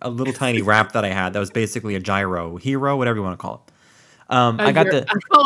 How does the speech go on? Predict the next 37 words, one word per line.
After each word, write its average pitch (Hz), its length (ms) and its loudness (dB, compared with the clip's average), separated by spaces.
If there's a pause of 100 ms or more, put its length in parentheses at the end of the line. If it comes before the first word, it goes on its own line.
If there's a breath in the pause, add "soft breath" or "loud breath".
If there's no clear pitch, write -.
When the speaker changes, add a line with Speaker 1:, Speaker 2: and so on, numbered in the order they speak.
Speaker 2:
it 240 40 4
a 226 60 4
euro. 196 280 2
<laughs> - 440 0
Euro. 196 640 4
Speaker 1:
A 143 80 2
euro 190 400 2
is 170 140 0
a 151 100 2 (180)
form 160 320 0
of 143 80 -2
currency 143 600 -2
in 117 120 -2
certain 117 300 -4
parts 117 300 -2
of 101 100 -8
Europe. - 280 -6
How 113 120 -2
dare 95 220 -8
you? 78 100 -14
Speaker 2:
Uh, - 40 -12 (440)
some 233 80 -8
people 233 180 -6
call 233 160 -4
it 190 40 -4
a 185 60 -4
euro, 156 280 -4
not 151 200 -6
a 170 60 -4
gyro 156 440 -6
or, 147 320 -8
uh, 139 220 -10
what 196 120 -6
did 240 140 -6
you 294 80 -6
call 311 260 -2
it? 349 80 -6